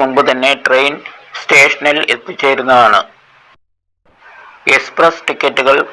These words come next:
കയ്യിലുള്ളവർ ഈ ട്രെയിനിൽ കയറുകയാണെങ്കിൽ സപ്ലിമെന്ററി ടിക്കറ്റ് കൂടി എടുക്കേണ്ടതാണ്. പി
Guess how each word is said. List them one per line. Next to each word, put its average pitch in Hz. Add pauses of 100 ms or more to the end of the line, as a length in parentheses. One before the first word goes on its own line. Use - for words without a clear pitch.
കയ്യിലുള്ളവർ 127 (1800)
ഈ - (180)
ട്രെയിനിൽ 143 (100)
കയറുകയാണെങ്കിൽ 131 (520)
സപ്ലിമെന്ററി 139 (100)
ടിക്കറ്റ് 127
കൂടി 120 (560)
എടുക്കേണ്ടതാണ്. 120 (1900)
പി 170